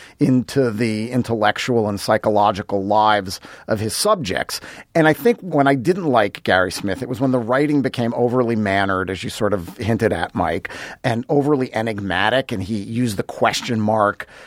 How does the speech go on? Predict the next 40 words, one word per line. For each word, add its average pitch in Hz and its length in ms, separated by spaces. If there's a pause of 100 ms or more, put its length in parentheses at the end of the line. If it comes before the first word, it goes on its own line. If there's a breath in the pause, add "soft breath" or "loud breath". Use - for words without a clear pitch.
(120 loud breath)
to 127 160
a 98 40
fault, - 640 (240 loud breath)
where 110 420
it 120 280
becomes 139 260
very 127 220
lofty 113 920
in 104 160
feeling, 117 600
like 92 180
he's 95 200
raising 107 460
some 101 220
sort 113 300
of 95 180 (300 loud breath)
great 113 440 (220 loud breath)
moral 113 480
questions - 880 (140)
that 101 260
we 117 220
don't 113 180
really 113 240
have 98 220
the 101 80
answer 104 340
to. 85 220
He 80 100
wants 101 320
us 104 120
to 90 100
ponder 110 680 (280 loud breath)
the 113 80
mystery 113 480
of 90 160
life. 110 420 (220 loud breath)
And 156 80
I 156 60
think 190 180
that 165 260